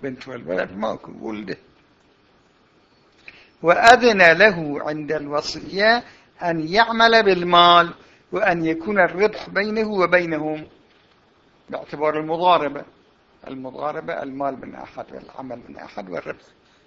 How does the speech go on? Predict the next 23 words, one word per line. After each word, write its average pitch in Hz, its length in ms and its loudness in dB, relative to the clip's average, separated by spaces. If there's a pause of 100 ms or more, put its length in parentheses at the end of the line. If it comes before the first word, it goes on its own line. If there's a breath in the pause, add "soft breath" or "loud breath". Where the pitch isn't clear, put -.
(160)
بينهما. 110 520 -16 (1700 soft breath)
فقال: 165 380 4
"لا 190 260 8
بأس 175 320 0
به". 123 320 -12 (840)
الإمام 127 440 -10
يقول: 135 120 -10
"ما 131 140 -6
بش - 340 -10 (520)
صح، - 200 -20 (1200)
من 147 200 -10
أجل 170 400 -6
أن 160 440 -6
أباهم 143 760 -2 (120)
قد 190 200 2
أذن 143 400 -6
له". 131 280 -2 (520 soft breath)
صحيح - 500 -10 (320)
الآن 170 280 -8
أبو 170 260 -10
ميت 175 440 -6
ما 135 100 -12
موجود، 139 380 -12